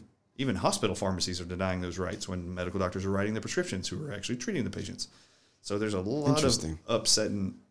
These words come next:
Speaker 1: and worry and panic over the fact we can't get hydroxychloroquine or ivermectin. And this is intentional, this supply chain
Speaker 2: Absolutely.
Speaker 1: issue. They're trying to restrict that and then punish all medical doctors with their license and take it away from them if they prescribe it. Seriously, all over the place.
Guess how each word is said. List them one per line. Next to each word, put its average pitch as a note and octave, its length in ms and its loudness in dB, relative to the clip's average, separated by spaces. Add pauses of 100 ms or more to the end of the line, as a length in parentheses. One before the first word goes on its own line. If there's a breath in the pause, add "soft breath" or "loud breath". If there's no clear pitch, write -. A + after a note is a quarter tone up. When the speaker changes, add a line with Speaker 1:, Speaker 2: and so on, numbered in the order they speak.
(360)
Speaker 1:
and F2 320 -6
worry G2+ 380 4
and D#2+ 140 -6 (160)
panic G2 400 -2
over F#2 180 -4
the F2 80 -4
fact F2+ 300 -6 (280)
we G#2+ 120 -12
can't G2+ 380 -2
get G2 180 0
hydroxychloroquine F2+ 960 -4
or - 60 -4 (100)
ivermectin. E2 460 -8 (320)
And G2 120 0
this - 140 6
is G#2 100 2
intentional, G2+ 760 -2
this - 280 0 (120)
supply - 480 0
chain G#2 380 8
Speaker 2:
Absolutely. G2 40 4
Speaker 1:
issue. G2 300 2 (380 soft breath)
They're A2 80 -4
trying G2 200 2
to F2 60 -2
restrict G2 320 -4
that G#2+ 180 -6 (240 loud breath)
and G#2+ 80 0
then G2+ 160 2
punish G#2+ 340 2
all F#2+ 120 4
medical F#2+ 280 0
doctors F#2 300 -4
with F2 100 -8
their F#2 100 -2
license F2 380 -2
and E2 100 -8
take F2 160 -4
it F2 80 -6
away F2+ 140 0
from - 140 -4
them F2 140 -6
if D#2+ 100 -8
they G#2+ 100 -10
prescribe G#2+ 400 -4
it. - 140 -10
Seriously, C3+ 380 2
all A2+ 180 6
over C3+ 120 4
the F#2+ 60 -2
place. G2 260 -6